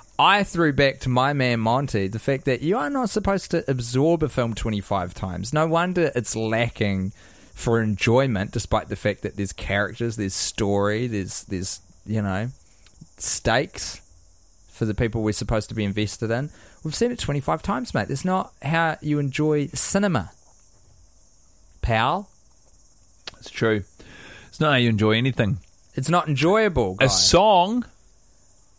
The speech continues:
Speaker 2: a song's enjoyable at least twenty, at least twenty-five rounds.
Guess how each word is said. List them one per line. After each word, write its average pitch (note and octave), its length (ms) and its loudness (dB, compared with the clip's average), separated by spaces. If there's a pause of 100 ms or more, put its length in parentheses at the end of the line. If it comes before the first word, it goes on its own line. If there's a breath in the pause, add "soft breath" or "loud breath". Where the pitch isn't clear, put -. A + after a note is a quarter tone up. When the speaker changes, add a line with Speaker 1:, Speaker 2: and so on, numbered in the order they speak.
(220)
Speaker 2:
a D3+ 120 4
song's F3 500 4
enjoyable C#3+ 560 6
at A#2+ 80 4
least D3+ 300 2
twenty, C#3 260 2
at C3 100 4
least F3 220 2
twenty-five G#2 500 0
rounds. - 480 -4